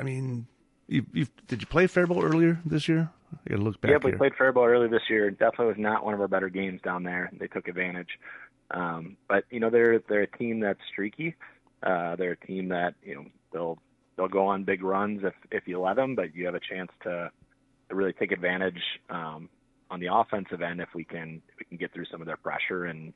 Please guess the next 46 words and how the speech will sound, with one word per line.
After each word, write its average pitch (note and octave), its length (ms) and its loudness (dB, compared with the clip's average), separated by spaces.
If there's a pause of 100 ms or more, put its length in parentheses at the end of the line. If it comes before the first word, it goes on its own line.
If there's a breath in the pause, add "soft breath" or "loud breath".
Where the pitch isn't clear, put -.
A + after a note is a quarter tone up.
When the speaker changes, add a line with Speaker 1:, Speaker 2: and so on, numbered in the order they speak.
Speaker 2:
and, D2 300 -12
uh, B1+ 200 -10 (300)
get - 100 -2
layups F2 460 -2
or E2 160 -6
wide E2 220 -4
open D#2 200 -16
threes D#2+ 240 -12 (240)
is - 140 -14
the D#2+ 80 -14
goal. D#2 240 -10 (560)
Speaker 1:
Nice. D2+ 420 -8 (600 loud breath)
Well, C#3+ 260 4
seven D#3 340 4
thirty F3 320 4
tip - 240 0
time. G3 440 2 (140)
Faribault E3+ 640 2 (140)
versus A2 580 0
the G2+ 200 0
Northfield A2 380 -2
Raiders B2 280 2
at A2+ 120 0
the A2 60 0
Northfield G#2+ 440 0
High A2 140 -2
School. F#3+ 320 -2 (480 loud breath)
And, F#2 340 2
uh, F2+ 120 4
let's G2 180 0
go C3 100 -2
get A2 140 0
that A#2 160 2
win, B2+ 240 4
Coach. - 420 2 (640)
Speaker 2:
Yeah, - 100 4
it'll A2+ 120 6
be A2 100 4
a G#2+ 60 2
fun A#2+ 340 2
playoff A2+ 420 4
type A#2 220 2
environment, B2 500 2
and, F2 400 -4
and, E2+ 340 -8
uh, E2+ 260 -2